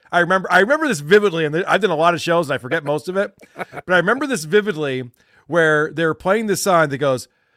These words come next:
uh, he's, he's like, "Oh, listen to this part right here," 'cause it was, it was following this melodic pattern. And then the fourth time, it would go up a full step higher than it was the other times.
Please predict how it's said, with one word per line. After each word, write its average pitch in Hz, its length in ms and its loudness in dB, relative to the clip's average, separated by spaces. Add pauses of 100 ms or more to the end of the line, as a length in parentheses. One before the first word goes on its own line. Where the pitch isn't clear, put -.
(220)
uh, 135 220 -4
he's, 135 160 -6 (100)
he's 151 120 -6
like, 131 120 -12
"Oh, 107 220 -8
listen 175 220 -6
to 262 40 -6
this 240 100 -8
part 214 200 -2
right 180 180 -2
here," 165 240 0
'cause 139 240 -6 (300)
it 208 160 0
was, 156 160 0
it 208 60 -4
was 160 120 -2
following 233 400 0
this - 480 -6
melodic 175 460 2
pattern. 131 540 0 (260)
And 170 160 -4
then 180 160 0
the 165 80 -4
fourth 226 420 -2
time, 160 320 -2
it 170 80 -6
would 156 180 -4
go 165 220 2
up 160 260 0
a 143 60 -8
full 185 300 -6
step 180 260 -4
higher 160 320 -2
than 135 140 -6
it 131 80 -12
was 131 380 -4
the 139 140 -10
other 127 200 -8
times. 117 520 -8